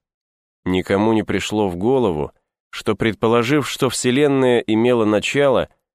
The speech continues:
этот человек просто следовал синтаксису своего языка, синтаксису,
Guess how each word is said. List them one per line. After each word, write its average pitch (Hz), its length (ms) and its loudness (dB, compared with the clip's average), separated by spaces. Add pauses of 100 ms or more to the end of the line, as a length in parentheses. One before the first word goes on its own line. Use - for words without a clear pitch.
(240)
этот 92 280 -4
человек 113 520 0
просто 127 380 -2
следовал 127 580 0
синтаксису 135 760 -4
своего 110 440 0
языка, 95 720 -2 (560)
синтаксису, 90 840 -4